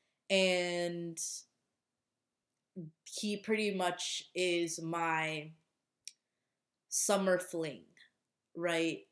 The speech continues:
So I, so we go on our first date, I guess you could call it, um,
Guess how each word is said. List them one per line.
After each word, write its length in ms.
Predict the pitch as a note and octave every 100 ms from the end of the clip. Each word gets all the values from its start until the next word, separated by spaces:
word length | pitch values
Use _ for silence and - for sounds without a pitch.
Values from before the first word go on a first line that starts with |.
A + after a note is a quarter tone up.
| _
So 920 | - - A3+ G#3 G#3 G3+ G3 F#3+ E3+ - _ _ _ _ _ _ _ _ _ _ _ _ _ _
I, 720 | G3 G3 G#3+ A#3+ B3 C4 B3+ -
so 380 | - A3 F#3+ -
we 220 | F#3 G#3 A3
go 180 | B3+
on 280 | A3 G#3 G#3
our 180 | F#3+ G3
first 640 | - G3 G3 - - - - _ _ _ - - _ F#3 D#3+
date, 300 | E3 F3 -
I 100 | F3 F3
guess 280 | E3+ -
you 60 | E3
could 200 | F3+ E3
call 400 | - E3 E3 D#3+
it, 280 | D#3 D3+ - _ _ _
um, 600 | F3+ F3 E3 D#3+ D#3+ D#3+